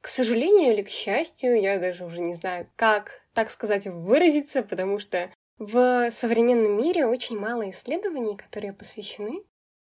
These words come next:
депрессивным расстройствам людей, семей, которые принимают действенное участие в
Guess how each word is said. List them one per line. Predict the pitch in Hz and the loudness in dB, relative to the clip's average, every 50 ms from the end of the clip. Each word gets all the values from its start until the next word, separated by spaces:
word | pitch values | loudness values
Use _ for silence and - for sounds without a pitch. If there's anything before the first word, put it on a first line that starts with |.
| _ _ _ _ | _ _ _ _
депрессивным | - 214 - 208 220 220 - - - 233 226 208 202 185 180 175 175 175 - - _ _ _ _ _ _ | -14 -8 0 2 0 0 0 -6 -8 -4 -4 -4 -4 -4 -6 -8 -12 -14 -16 -18 _ _ _ _ _ _
расстройствам | - 202 196 - - - 226 269 370 381 - - - 208 180 190 202 - _ _ _ _ _ _ _ | -12 -12 -10 -12 -8 -4 -2 -2 -2 -4 -8 -14 -12 -12 -12 -12 -14 -20 _ _ _ _ _ _ _
людей, | - 202 202 196 - - 190 190 247 349 440 - _ _ _ _ _ _ _ _ _ _ _ _ _ _ _ _ _ _ | -6 -6 -6 -4 -2 -2 0 0 0 -4 -6 -8 _ _ _ _ _ _ _ _ _ _ _ _ _ _ _ _ _ _
семей, | - - - 226 202 185 175 175 190 285 392 427 _ _ _ _ _ _ _ _ _ _ _ _ _ _ _ | -18 -8 -4 -2 -2 -2 -2 -2 -6 -6 -8 -10 _ _ _ _ _ _ _ _ _ _ _ _ _ _ _
которые | - 226 - 220 220 220 214 208 | -12 -4 -2 0 4 4 4 4
принимают | 202 - 208 202 208 214 214 202 196 185 175 | 2 0 -2 -2 0 -2 -2 -4 -4 -8 -8
действенное | 170 - 202 196 - _ - 190 185 180 175 | -8 -8 -8 -8 -10 _ -6 -6 -4 -6 -8
участие | 180 170 - 269 330 370 359 - - - 311 294 285 277 262 247 226 - - _ | -10 -6 -4 -4 -4 -4 -6 -10 -8 -6 -4 -4 -2 -2 -2 -2 -4 -6 -8 _
в | - - 185 180 - _ 208 208 208 208 190 175 | -12 -12 -12 -12 -10 _ -6 -6 -4 -4 -6 -8